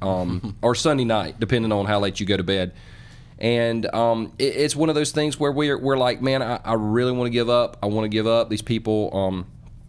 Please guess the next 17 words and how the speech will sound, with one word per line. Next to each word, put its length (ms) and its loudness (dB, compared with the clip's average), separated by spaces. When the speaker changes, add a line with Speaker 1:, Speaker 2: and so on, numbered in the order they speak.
Speaker 1:
there's 220 4
a 40 6
blogger, 640 2
somebody 280 0
tweeted 420 2
they 100 6
don't 200 0
like 200 2
me, 560 0
somebody 280 -2
put 240 -2
a 40 0
negative 380 0
comment 320 0
on 60 0
my 80 0
Facebook. 1040 -2